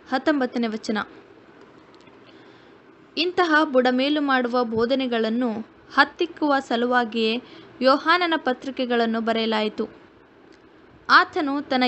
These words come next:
ಎರಡನೆಯ ಅಧ್ಯಾಯದಲ್ಲಿ ಕ್ರೈಸ್ತರನ್ನು ಅಂತಹ ಬೋಧನೆಗಳ ಬಗ್ಗೆ ಎಚ್ಚರಿಸುತ್ತಾ, ತಾವು ಮೊದಲಿನಿಂದಲೂ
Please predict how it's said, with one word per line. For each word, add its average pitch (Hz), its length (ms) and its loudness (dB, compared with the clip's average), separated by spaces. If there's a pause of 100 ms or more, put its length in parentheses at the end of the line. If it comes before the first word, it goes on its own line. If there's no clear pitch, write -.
ಎರಡನೆಯ 294 500 0
ಅಧ್ಯಾಯದಲ್ಲಿ 240 720 0
ಕ್ರೈಸ್ತರನ್ನು 240 720 -2 (460)
ಅಂತಹ 285 460 2
ಬೋಧನೆಗಳ 302 640 0
ಬಗ್ಗೆ 240 400 -2
ಎಚ್ಚರಿಸುತ್ತಾ, 240 760 -4
ತಾವು 233 380 -4
ಮೊದಲಿನಿಂದಲೂ 240 880 -2